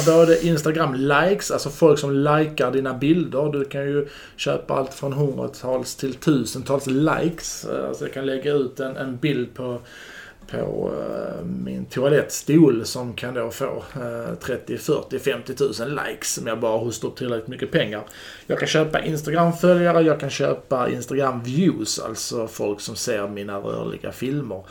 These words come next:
Det här kan man såklart också göra på andra, eh, sociala mediekanaler. Du kan ju till exempel köpa, köpa views på visningar på YouTube. Men idag så kör vi Instagram då.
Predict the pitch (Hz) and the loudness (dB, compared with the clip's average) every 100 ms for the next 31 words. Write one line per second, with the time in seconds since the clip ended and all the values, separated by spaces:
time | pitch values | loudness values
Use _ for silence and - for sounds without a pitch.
0 | - - - 131 160 147 147 147 139 180 | -20 -14 2 8 10 10 6 0 2 8
1 | 180 170 170 143 139 139 131 - 151 143 | 8 8 4 2 4 6 4 0 0 0
2 | 135 65 65 113 123 - - - - 127 | -2 -2 -2 -2 -2 -2 -4 -6 -6 -2
3 | 139 139 135 123 131 131 127 127 135 127 | 0 2 0 0 -4 -4 -4 0 0 -2
4 | 127 123 120 - 113 127 127 123 113 123 | -8 -8 -8 -6 -4 -4 -4 -6 -6 -8
5 | 123 113 123 131 123 123 - 123 117 123 | -6 -4 0 0 0 -4 -4 -4 -4 -4
6 | 120 127 131 - 113 107 107 123 113 113 | -4 -4 -4 -6 -8 -8 -6 -4 -4 -4
7 | 117 175 202 - 190 196 - - - - | 0 2 4 8 8 8 4 -20 -20 -18
8 | - - - - 160 190 170 175 165 135 | -18 -18 -12 2 8 10 8 8 6 6
9 | 95 123 120 127 - 98 - - | 4 -2 -4 -6 -6 -4 -4 -4